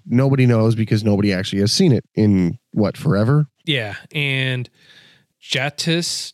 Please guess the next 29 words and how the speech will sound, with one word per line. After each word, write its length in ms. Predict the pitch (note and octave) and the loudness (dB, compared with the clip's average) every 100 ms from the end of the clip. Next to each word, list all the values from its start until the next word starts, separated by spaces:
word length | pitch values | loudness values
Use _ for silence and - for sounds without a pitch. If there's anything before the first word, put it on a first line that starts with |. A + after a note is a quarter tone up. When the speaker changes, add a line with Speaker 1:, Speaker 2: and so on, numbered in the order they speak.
| - | -8
Speaker 2:
Jatis, 600 | B2+ D3 D#3+ D#3+ - - _ | -6 -4 -4 -6 -12 -16 _
whatever, 440 | C3+ C3 D3 D3 C#3+ _ - | -6 -4 -2 -4 -6 _ -8
Lafan, 500 | C3+ C#3+ D#3+ D3+ D3 | -6 -4 -4 -4 -2
Speaker 1:
<laughs> 180 | C#3 C#3 G#2+ - C#3+ - _ _ | -2 -2 -4 -10 -18 -18 _ _
Yeah. 80 | D#3 C#3 | 0 0
Yeah. 100 | A#2+ | -2
Speaker 2:
Psycho. 540 | - D#3 E3+ D#3 E3 - _ _ _ _ _ _ _ _ _ - | -2 -2 -2 -4 -4 -10 _ _ _ _ _ _ _ _ _ -8
All 80 | C#3+ | -6
right, 340 | D3 C#3 C#3 C#3 | -4 -4 -6 -6
uh, 400 | C3+ C3 B2 B2 | -4 -4 -4 -4
Mister 560 | C3 D3+ D3 C#3+ C#3 C3+ | -4 -2 -2 0 0 0
Wannabe 340 | D3 D3 D3 | -2 -2 -2
Justice 580 | C#3 C#3 - D#3 C#3+ - | -2 -4 -4 -2 -2 -2
murdering 480 | C#3+ C#3+ C#3 C#3 C#3 | -2 -2 -2 -2 -2
everyone 360 | C#3 C#3+ C#3+ C#3 | -2 -2 -2 -4
that 120 | C#3 | -4
he 60 | |
possibly 420 | C3+ C#3 - C3 B2 | -4 -4 -4 -6 -6
can 400 | C3+ C#3 D3 C3+ | -6 -4 -4 -4
and 300 | A#2 A#2 A#2+ | -6 -6 -6
making 260 | B2+ C#3 | -6 -4
them 220 | A#2+ A#2 A2+ | -6 -6 -8
snort 380 | - C#3 C3 | -6 -4 -2
up 100 | C#3 | -2
some 540 | C3 B2 A2+ A2 A2+ A#2 | -4 -6 -6 -8 -6 -4
major 880 | C3 C#3 C#3 C#3 C#3 C3+ C3 C3+ B2+ | -2 0 0 0 0 -2 -2 -4 -2
messed 320 | C3 C3 C#3+ | -4 -4 -6
up 140 | B2+ | -8
cocaine. 520 | D3+ B2+ E3 E3 E3+ | -6 -6 -4 -4 -4